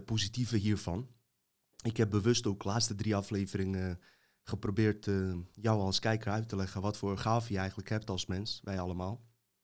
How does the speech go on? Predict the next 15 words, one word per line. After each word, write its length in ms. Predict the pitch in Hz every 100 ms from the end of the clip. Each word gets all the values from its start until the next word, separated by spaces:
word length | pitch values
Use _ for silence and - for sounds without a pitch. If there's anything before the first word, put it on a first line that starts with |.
| _ _ _ _ - - - - -
Wat, 200 | 104 104
eh, 180 | 98
wat 160 | 90 92
het 180 | 95 92
hartfrequentie 800 | - 95 117 117 98 110 98 -
doet 280 | 98 98 -
en, 280 | - 90 87
eh, 260 | 90 92 85 - _ _ _ -
in 120 | 104
wat 160 | 104
voor 120 | 104 92
staat 320 | - 110 101
dat 220 | 90 -
allemaal 380 | 98 90 85 82
is. 360 | 92 107 -